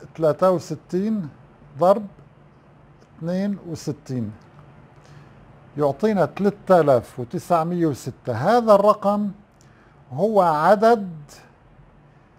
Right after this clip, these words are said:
كلمات السور الثلاثة التي ذكرت فيها كلمة "نتوفينك". شيء عجيب أيها الأحبة، دقة مذهلة. يعني الله تبارك وتعالى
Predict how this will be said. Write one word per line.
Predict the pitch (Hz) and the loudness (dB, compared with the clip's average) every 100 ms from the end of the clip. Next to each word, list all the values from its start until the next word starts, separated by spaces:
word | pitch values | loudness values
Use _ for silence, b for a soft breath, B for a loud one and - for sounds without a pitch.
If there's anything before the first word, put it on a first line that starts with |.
| _ _ | _ _
كلمات | 180 165 170 180 226 220 180 | -6 -2 -2 -2 -2 -2 -4
السور | - - - 226 208 | -10 -10 0 4 4
الثلاثة | 165 - - 180 190 208 202 180 | 2 -4 -2 0 4 2 2 -2
التي | 175 202 202 190 | 0 -2 0 -2
ذكرت | 170 147 226 240 214 196 - | -2 -2 -6 -2 0 0 -2
فيها | 214 185 175 | -4 -2 -2
كلمة | 170 196 190 185 190 - 165 | -2 -2 -2 -4 -6 -8 -8
"نتوفينك". | 160 151 147 147 - 139 127 113 101 - - - - - - b b b b - | -6 -2 -2 -2 -6 -6 -4 -6 -8 -14 -20 -20 -20 -20 -20 b b b b -20
شيء | - - 208 | -16 -2 -2
عجيب | 151 131 131 180 247 | 0 -2 -2 -2 0
أيها | 165 143 117 | 0 0 0
الأحبة، | 127 117 123 117 123 110 110 123 | -4 -10 -14 -8 -8 -8 -8 2
دقة | 233 - - 190 185 | 2 2 -6 -2 0
مذهلة. | 202 170 117 123 104 92 _ _ b b b b b b | 0 -2 -6 -8 -8 -12 _ _ b b b b b b
يعني | 143 139 151 | -8 -6 -6
الله | 175 196 170 | 0 2 2
تبارك | 196 185 196 185 | 2 4 4 2
وتعالى | 185 175 175 165 180 175 175 | 2 2 2 0 2 2 0